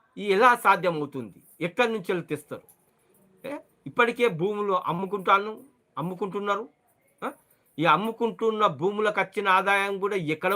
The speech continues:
పోతుందో తెలుస్తలేదు. ఆ? వన్-, ఇవన్నిటికీ ఖచ్చితంగా కాంగ్రెస్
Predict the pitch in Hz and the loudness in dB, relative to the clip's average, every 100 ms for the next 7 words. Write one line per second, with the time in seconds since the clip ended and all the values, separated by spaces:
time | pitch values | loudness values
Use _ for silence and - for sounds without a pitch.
0 | 196 202 202 196 170 196 180 202 196 196 | -2 -2 -2 -4 -6 -8 -8 -8 -6 -8
1 | - _ _ - _ _ _ _ _ 214 | -12 _ _ -20 _ _ _ _ _ -6
2 | 339 _ _ _ _ _ 143 247 185 147 | -6 _ _ _ _ _ 0 0 -2 0
3 | 170 240 311 339 277 254 165 - 147 - | 2 4 4 2 2 0 0 -2 -10 -6
4 | - 277 226 214 226 220 190 - _ - | -2 2 4 6 8 8 6 0 _ 2
5 | 156 214 214 220 | 4 4 4 2